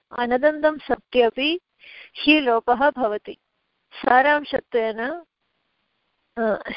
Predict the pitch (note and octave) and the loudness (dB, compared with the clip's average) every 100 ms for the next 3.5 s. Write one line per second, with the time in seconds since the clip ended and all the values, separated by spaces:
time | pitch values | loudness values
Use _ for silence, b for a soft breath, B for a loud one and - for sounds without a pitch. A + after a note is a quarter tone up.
0 | - D#4+ D4 C#4+ C#4+ - E4 D4 C#4 - | -8 -4 0 0 0 -2 -4 -4 -6 -4
1 | D#4+ - _ _ _ _ _ _ _ _ | -10 -10 _ _ _ _ _ _ _ _
2 | _ _ _ _ _ _ _ _ B B | _ _ _ _ _ _ _ _ B B
3 | B B - - | B B -4 -4